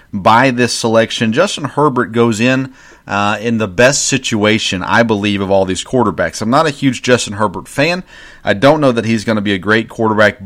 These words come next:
but having said that, he's in a great situation. Tyrod Taylor can start the season, and, uh, Justin Herbert can learn kinda slowly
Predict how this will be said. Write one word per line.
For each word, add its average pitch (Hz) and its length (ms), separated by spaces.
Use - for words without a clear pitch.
but 170 400
having 127 280
said 180 400
that, 107 180
he's 107 140
in 123 100
a 107 40
great 107 280
situation. 110 800
Tyrod 151 440
Taylor 143 260
can 107 160
start 127 300
the 98 80
season, 139 520
and, 107 440
uh, 101 120
Justin 123 320
Herbert 120 380
can 104 220
learn 120 320
kinda 120 300
slowly 135 680